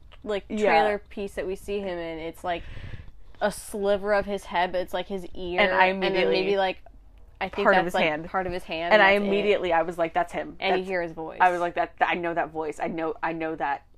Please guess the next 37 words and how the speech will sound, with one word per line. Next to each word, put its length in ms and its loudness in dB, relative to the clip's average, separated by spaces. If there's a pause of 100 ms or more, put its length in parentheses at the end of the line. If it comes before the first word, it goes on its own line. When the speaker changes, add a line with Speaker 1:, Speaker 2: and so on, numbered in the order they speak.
Speaker 2:
I 80 -2
know 240 -4
Speaker 1:
You 0 -
Speaker 2:
it." 80 -8
Speaker 1:
grew 220 2
up 200 2
loving 360 -2
him. 200 -12
Speaker 2:
Exactly. 580 -2
And 160 -4
then 120 -4
the 80 -4
second 340 -4
trailer 320 -2
came 160 -6
out, 140 -2
and 100 -2
I 60 0
heard 220 -2
his 120 -4
voice 260 -4
more, 400 0
and 120 -2
I 160 4
was 100 2
like, 380 0 (560)
I 140 0
was 200 2
like, 220 0 (180)
"It's 220 -6
him, 280 -4
it's 260 -4
him, 260 0
it's, 180 -2 (100)
it's, 140 -8
it's 320 -4
him." 320 0